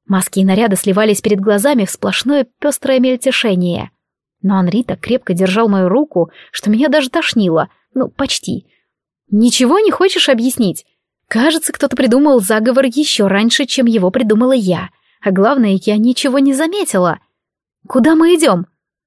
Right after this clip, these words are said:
«Скоро узнаешь». Меня увлекли в крохотную низенькую арку, скользнув через которую мимо заливающихся смехом девушек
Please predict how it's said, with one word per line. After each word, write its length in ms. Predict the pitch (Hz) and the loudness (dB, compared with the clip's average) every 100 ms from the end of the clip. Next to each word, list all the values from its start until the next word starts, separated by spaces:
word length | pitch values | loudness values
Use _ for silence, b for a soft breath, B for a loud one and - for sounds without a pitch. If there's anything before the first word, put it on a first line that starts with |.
| _ _ _ | _ _ _
«Скоро 400 | - - 156 196 | -14 -10 -4 -2
узнаешь». 680 | 262 190 180 185 190 185 - - _ _ _ _ | 0 2 0 2 0 0 -4 -10 _ _ _ _
Меня 200 | 175 262 | -2 0
увлекли 380 | 285 233 240 277 | 0 -2 -2 -4
в 80 | - | -4
крохотную 560 | - 277 262 - 254 233 | -2 -2 -2 -2 0 2
низенькую 500 | 240 233 226 233 220 | 2 0 0 0 0
арку, 540 | 202 185 - - - _ _ | 0 -2 -4 -12 -14 _ _
скользнув 500 | - - 175 190 240 | -6 -2 0 2 0
через 240 | - 185 - | -2 -4 -2
которую 500 | 175 170 214 196 190 | -2 0 2 2 2
мимо 280 | 220 202 | 2 0
заливающихся 680 | 185 196 214 226 - 196 202 | 0 0 0 0 0 -4 -4
смехом 420 | - 226 - 196 | -4 -4 -2 0
девушек 460 | 208 294 220 - | 0 0 -2 -4